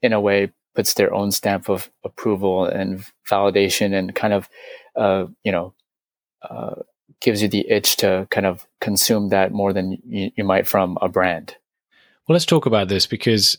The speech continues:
Speaker 2: you know, I, I agree with you. I think, um, I think it's an amazing opportunity to kind of leverage,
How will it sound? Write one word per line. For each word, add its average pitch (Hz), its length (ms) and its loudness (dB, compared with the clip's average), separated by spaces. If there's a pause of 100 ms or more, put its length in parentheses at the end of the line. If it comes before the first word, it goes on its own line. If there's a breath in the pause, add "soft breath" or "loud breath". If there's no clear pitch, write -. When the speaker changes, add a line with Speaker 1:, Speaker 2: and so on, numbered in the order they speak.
Speaker 2:
you 117 140 0
know, 87 180 0 (140)
I, - 340 -10 (160)
I 120 40 4
agree 107 280 2
with 92 140 0
you. 82 100 -2
I 82 80 -6
think, 87 500 -6
um, 87 500 -6 (600)
I 101 80 -4
think 107 180 0
it's 95 100 0
an 104 60 2
amazing 98 380 2
opportunity 90 760 0
to 110 120 -6
kind 92 180 -4
of 85 120 -4
leverage, 87 760 0